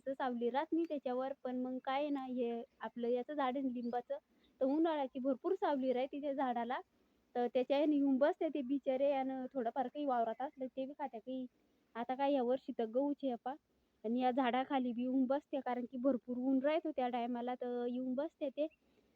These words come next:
तर काय झालं ना, आता या झाडावर इतकं हे होतं ना, म्हणजे भरपूर याच्या त्या अन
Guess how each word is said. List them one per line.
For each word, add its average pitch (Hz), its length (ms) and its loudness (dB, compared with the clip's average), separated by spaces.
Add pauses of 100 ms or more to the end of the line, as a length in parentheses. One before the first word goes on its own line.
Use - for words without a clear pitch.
(160)
तर 254 60 0
काय 277 220 4
झालं 294 300 2
ना, 277 160 2
आता 277 440 2 (1120)
या 262 120 6
झाडावर 262 440 6
इतकं 269 360 -2
हे 302 180 6
होतं 294 320 2
ना, 262 120 0 (1600)
म्हणजे 254 200 4
भरपूर 294 380 6
याच्या 339 340 6
त्या 349 240 6 (100)
अन 294 160 4